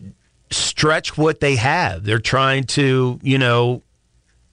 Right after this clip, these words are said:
make that dollar go as far as it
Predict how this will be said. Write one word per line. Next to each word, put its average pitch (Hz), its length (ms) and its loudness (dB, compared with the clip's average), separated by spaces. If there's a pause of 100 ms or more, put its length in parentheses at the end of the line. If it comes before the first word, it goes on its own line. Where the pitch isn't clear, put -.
(200)
make 127 420 2
that 151 280 0
dollar 147 420 0
go 135 280 2
as 127 120 0
far 139 340 2
as 117 140 -2
it 120 220 -2